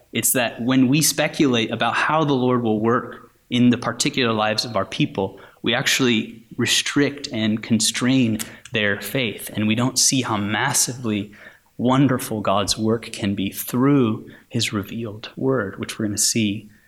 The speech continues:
that incredible potential later on in the passage. He doesn't speculate. Second, he doesn't recommend a, a pattern of action for the Lord. He doesn't have a game plan for the Lord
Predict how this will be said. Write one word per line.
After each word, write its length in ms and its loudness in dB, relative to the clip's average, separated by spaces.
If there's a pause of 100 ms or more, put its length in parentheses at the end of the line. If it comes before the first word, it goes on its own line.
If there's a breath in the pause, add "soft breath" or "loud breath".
(120)
that 220 -4
incredible 520 -2
potential 800 -6 (420 soft breath)
later 300 -2
on 120 -2
in 40 -4
the 80 -6
passage. 720 -8 (340)
He 60 -10
doesn't 280 -2
speculate. 680 -4 (600 soft breath)
Second, 320 0
he 60 0
doesn't 260 0
recommend 640 2 (420)
a, 140 -8
a 60 -2
pattern 420 0
of 80 -2
action 360 -4
for 140 -8
the 60 -4
Lord. 280 -6
He 60 -4
doesn't 180 2
have 120 0
a 60 -2
game 500 0
plan 380 -4
for 160 -4
the 80 -6
Lord 500 -2